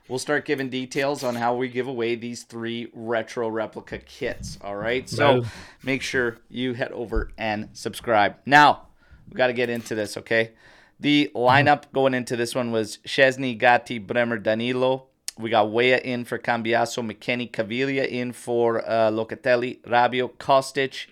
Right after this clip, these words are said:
Speaker 1: and then Yildiz and Vlahovic up top. Talked about this in pregame. No real issues with that lineup, given the circumstances and what was gonna happen.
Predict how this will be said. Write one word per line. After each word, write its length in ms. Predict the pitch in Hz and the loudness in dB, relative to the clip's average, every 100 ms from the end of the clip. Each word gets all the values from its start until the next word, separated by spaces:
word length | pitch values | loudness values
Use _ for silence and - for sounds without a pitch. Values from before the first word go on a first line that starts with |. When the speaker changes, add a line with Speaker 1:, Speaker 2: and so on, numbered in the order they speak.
| - - - | -16 -18 -2
Speaker 1:
and 160 | 131 156 | 2 2
then 160 | 156 | 2
Yildiz 440 | 143 147 139 143 117 | 4 4 4 0 -2
and 160 | 131 127 | -6 -2
Vlahovic 540 | 123 123 123 120 123 - | 6 8 8 4 -2 -4
up 160 | 120 - | -4 0
top. 360 | 120 117 - - - _ | 2 2 -2 -20 -20 _
Talked 240 | 127 113 | 0 0
about 220 | 110 117 110 | -2 -6 -6
this 180 | 110 | -10
in 100 | 113 | -12
pregame. 480 | 107 120 117 123 127 - | -12 -10 -8 -8 -10 -12
No 280 | - 131 151 | -10 -8 -6
real 320 | 127 135 135 | -4 -4 -4
issues 460 | - 117 - 120 110 | -4 -6 -6 -8 -10
with 260 | 110 117 - | -8 -6 -2
that 220 | 113 98 | 0 0
lineup, 500 | 101 107 123 226 - | -4 -6 -4 -8 -8
given 380 | 123 113 113 113 | -6 -6 -6 -6
the 240 | 110 107 | -6 -8
circumstances 960 | 101 - 110 127 120 127 127 - - 165 | -8 -8 -10 -10 -10 -6 -6 -8 -10 -8
and 160 | 117 | -4
what 120 | 113 107 | -2 -4
was 120 | 104 | -6
gonna 220 | 113 101 | -8 -8
happen. 520 | 104 127 165 - 220 | -6 -6 -6 -10 -10